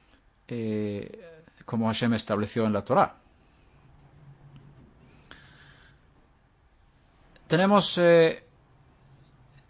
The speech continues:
tres tipos de animales: animales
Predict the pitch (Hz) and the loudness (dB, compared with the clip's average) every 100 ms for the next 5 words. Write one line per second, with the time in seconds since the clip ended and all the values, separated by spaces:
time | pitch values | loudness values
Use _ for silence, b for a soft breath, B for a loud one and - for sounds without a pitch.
0 | _ _ _ _ _ _ - 185 190 - | _ _ _ _ _ _ -4 0 0 0
1 | - 185 - 123 117 120 117 120 127 135 | -4 -4 -2 -4 0 0 2 2 4 4
2 | 123 147 - - - - 127 127 139 135 | 4 2 -4 -16 -20 -8 -2 2 4 2
3 | - - | 0 -8